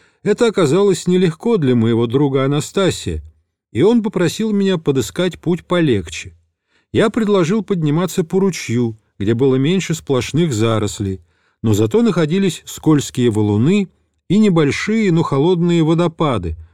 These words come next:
которые показались архимандриту опасными. Пришлось взять правее,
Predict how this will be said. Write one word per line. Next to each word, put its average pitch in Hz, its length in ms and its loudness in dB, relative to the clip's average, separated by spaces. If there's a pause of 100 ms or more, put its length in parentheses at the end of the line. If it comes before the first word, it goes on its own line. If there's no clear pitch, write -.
которые 113 440 2
показались 107 680 -2
архимандриту 117 960 -2 (200)
опасными. 90 800 -4 (600)
Пришлось 233 540 -2
взять 156 320 -2
правее, 107 680 0